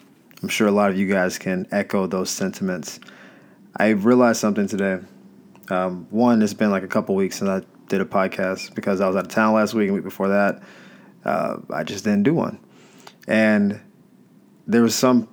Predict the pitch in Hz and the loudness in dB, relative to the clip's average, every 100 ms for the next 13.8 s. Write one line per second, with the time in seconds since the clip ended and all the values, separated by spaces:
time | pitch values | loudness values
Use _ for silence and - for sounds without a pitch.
0 | _ - 127 120 95 87 101 - _ _ | _ 2 4 4 0 -4 -8 -18 _ _
1 | _ _ _ _ - - _ - - 107 | _ _ _ _ -20 -20 _ -4 -2 0
2 | - 120 107 101 104 101 110 104 95 98 | 2 2 4 4 2 0 0 2 2 2
3 | 101 101 104 98 - 95 95 92 95 104 | 2 0 0 0 -2 0 0 -2 -4 -2
4 | 95 92 - - - - 104 101 104 92 | -2 -4 -16 -20 -12 0 2 2 0 2
5 | 101 101 95 92 - 95 101 - 101 98 | 2 2 2 -2 -4 -2 -2 0 0 0
6 | 95 87 - 98 95 95 92 - 90 - | -2 -4 -2 -2 0 0 -2 -2 -6 -4
7 | 95 87 90 - - - - - - - | -4 -4 -8 -12 -20 -20 -20 -20 -14 -2
8 | 98 101 98 107 113 104 95 92 101 95 | 2 2 2 4 4 4 2 0 0 2
9 | 92 - _ _ _ _ _ - 117 117 | 0 -6 _ _ _ _ _ 2 2 4
10 | 113 110 107 113 104 98 98 - - _ | 2 2 2 2 4 2 -2 -14 -20 _
11 | _ _ _ - 107 101 - 101 101 - | _ _ _ 0 2 2 0 -2 -6 -4
12 | 113 107 101 98 92 - - - 98 - | -4 0 0 0 -2 -2 -8 -4 -2 2
13 | 110 107 101 98 98 92 87 | 0 2 -2 0 0 -2 -4